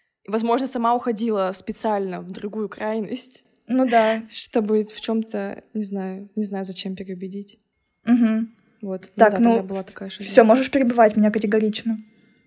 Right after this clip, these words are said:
Speaker 2: Категорично перебивай.
Speaker 1: Категорично. Ну хорошо, я могу и не так сильно перебивать. Еще я плохая сестра, потому что я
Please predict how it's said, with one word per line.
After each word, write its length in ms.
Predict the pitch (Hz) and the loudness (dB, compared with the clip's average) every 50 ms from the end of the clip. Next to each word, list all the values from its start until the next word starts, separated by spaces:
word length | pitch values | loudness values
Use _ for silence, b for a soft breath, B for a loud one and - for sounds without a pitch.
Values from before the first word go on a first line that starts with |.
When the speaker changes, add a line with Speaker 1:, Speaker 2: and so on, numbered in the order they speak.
| - | -8
Speaker 2:
Категорично 540 | _ - 214 240 214 240 226 226 226 - 254 240 | _ -4 -2 0 0 0 0 0 -2 -4 -4 -2
перебивай. 200 | - 233 233 226 220 226 | 0 0 0 2 0 0
Speaker 1:
Категорично. 320 | 226 226 - 220 196 190 - - - - 202 196 _ _ | -2 -2 -4 -4 -6 -8 -10 -16 -16 -16 -16 -16 _ _
Ну 160 | 208 220 226 | -6 -4 -4
хорошо, 380 | 226 240 240 240 - - 226 | -4 -6 -8 -8 -8 -8 -8
я 300 | 208 196 190 196 196 196 - - | -6 -6 -6 -6 -6 -8 -10 -10
могу 380 | 214 214 208 208 220 220 220 | -10 -10 -8 -6 -6 -4 -4
и 60 | 214 | -2
не 100 | 214 233 | -4 -4
так 160 | 226 214 208 208 | -4 -4 -8 -8
сильно 260 | - - 202 185 185 | -8 -10 -8 -10 -10
перебивать. 640 | 185 208 196 185 180 185 185 190 220 302 349 - b b b b | -12 -12 -12 -8 -8 -6 -6 -4 -6 -6 -8 -10 b b b b
Еще 180 | 214 - - 233 | -10 -4 -4 -4
я 40 | 226 | -2
плохая 320 | 226 220 220 - 226 214 | -2 -6 -6 -4 -4 -4
сестра, 360 | 214 - 214 - - 208 214 214 | -4 -6 -10 -8 -6 -6 -6 -6
потому 260 | - - 208 202 208 | -8 -12 -10 -10 -10
что 180 | 196 - - 202 | -10 -12 -12 -8
я 360 | 196 196 190 202 196 196 196 | -8 -6 -6 -6 -8 -10 -12